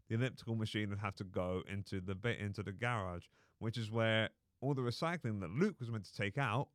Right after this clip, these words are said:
over the last few months has been hidden, but no one's seen it. I just burped on, I just burped into the microphone. That's, yeah, that's great. Um, so Luke's trying to encourage Phil to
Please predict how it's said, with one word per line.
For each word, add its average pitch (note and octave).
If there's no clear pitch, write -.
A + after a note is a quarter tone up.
over G2+
the G2
last G2+
few G2
months B2
has C3+
been C3+
hidden, A#2+
but G#2+
no A2+
one's A2+
seen A2
it. -
I D3+
just A2
burped A2
on, G#2+
I A#2+
just G2
burped -
into A#2+
the C#3+
microphone. F#2
That's, A2+
yeah, C3+
that's G#2
great. C#3
Um, B2
so A2+
Luke's F#3
trying B2
to A2+
encourage A#2+
Phil A2+
to G2